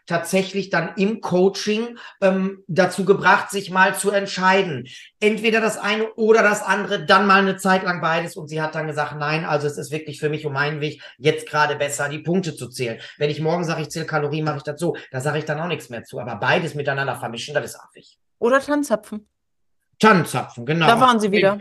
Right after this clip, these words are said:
Speaker 2: ja.
Speaker 1: Unser neues
Speaker 2: Ja.
Speaker 1: Programm, die Tannenzapfen. <laughs>
Speaker 2: Also halten
Speaker 1: Ähm.
Speaker 2: wir definitiv wirklich gar nichts von, weil, ähm, und das, da sprechen wir definitiv hier Klartext. Wisst ihr, und das sage ich auch immer wieder in unseren Coachings, es gibt nach wie vor, ob man das jetzt hören will oder nicht, ist die Wahrheit,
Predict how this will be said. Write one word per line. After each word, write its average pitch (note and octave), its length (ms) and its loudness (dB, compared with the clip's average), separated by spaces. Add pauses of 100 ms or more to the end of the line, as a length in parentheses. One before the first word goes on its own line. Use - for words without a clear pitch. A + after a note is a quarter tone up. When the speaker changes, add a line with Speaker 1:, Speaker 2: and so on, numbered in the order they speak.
Speaker 2:
ja. G#3 180 4
Speaker 1:
Unser A3+ 220 2
neues G#3+ 280 4
Speaker 2:
Ja. F3 100 2
Speaker 1:
Programm, F#3+ 380 4
die F3+ 140 -2
Tannenzapfen. D#3 880 2
<laughs> - 60 4 (640)
Speaker 2:
Also D3 200 -4
halten A3+ 220 6
Speaker 1:
Ähm. A#3 40 2
Speaker 2:
wir A3+ 100 4
definitiv G#3 720 -2
wirklich G#3 320 -2
gar F#3+ 200 4
nichts G3+ 180 -4
von, G3 300 0
weil, F#3 360 4
ähm, F3 240 0
und F3 120 -6
das, E3+ 180 -4
da E3+ 240 0
sprechen E3 380 -2
wir D#3+ 80 -4
definitiv D#3+ 500 -6
hier D#3+ 100 -8
Klartext. D#3+ 560 -4 (300)
Wisst A#3 240 0
ihr, A3 300 6
und G3+ 80 -4
das G3+ 120 -2
sage G3+ 220 4
ich F#3 140 -4
auch E3+ 80 -6
immer F#3+ 240 -4
wieder F#3+ 140 -2
in E3+ 100 -8
unseren E3+ 240 -10
Coachings, F3+ 560 -8 (360)
es - 200 -6
gibt G#3+ 180 -4
nach G3 300 0
wie G#3 80 0
vor, F3+ 560 2 (140)
ob - 120 -18
man F3+ 120 -4
das F#3 180 -4
jetzt F#3 160 -2
hören E3 200 0
will F3+ 140 -2
oder G3+ 180 4
nicht, A3+ 220 -2
ist - 180 -12
die F#3+ 120 -2
Wahrheit, G#3 400 6